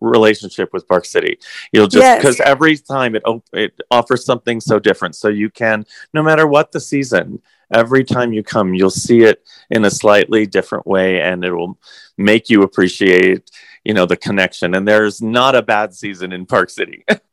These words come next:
Speaker 2: No, no. So everyone, visit park city dot com. And then when you get off the plane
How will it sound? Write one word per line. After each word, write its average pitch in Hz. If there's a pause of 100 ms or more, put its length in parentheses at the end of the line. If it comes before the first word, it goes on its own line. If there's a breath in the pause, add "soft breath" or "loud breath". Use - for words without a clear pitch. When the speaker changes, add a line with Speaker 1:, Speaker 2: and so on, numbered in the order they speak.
(280)
Speaker 2:
No, 190
no. 190
So 202
everyone, 240
visit 269
park 277
city 262
dot 220
com. 214
And 202
then 214
when 220
you 233
get 254
off 285
the -
plane 247